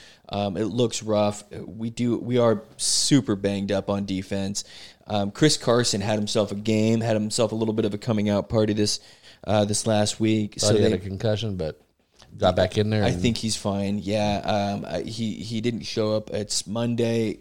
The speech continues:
Speaker 1: There's no, uh, there's no medical report today. It'll come out tomorrow. So we'll see what he's, what he pops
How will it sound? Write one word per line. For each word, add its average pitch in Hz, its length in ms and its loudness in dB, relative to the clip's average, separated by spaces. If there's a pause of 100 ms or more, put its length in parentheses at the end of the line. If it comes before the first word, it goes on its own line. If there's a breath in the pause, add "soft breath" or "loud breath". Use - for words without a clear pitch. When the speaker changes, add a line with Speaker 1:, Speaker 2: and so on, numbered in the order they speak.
(120)
Speaker 1:
There's 117 240 -8
no, 113 500 -2
uh, 104 260 -2
there's 110 200 -6
no 117 80 -2
medical 107 340 -2
report 104 360 -2
today. 104 260 0
It'll 107 160 -2
come 107 180 -6
out 101 160 -4
tomorrow. 110 540 -2 (400 loud breath)
So 107 420 4
we'll 113 220 0
see - 200 0
what 113 140 0
he's, 117 300 -4
what 117 180 -6
he 117 120 -4
pops 104 420 -2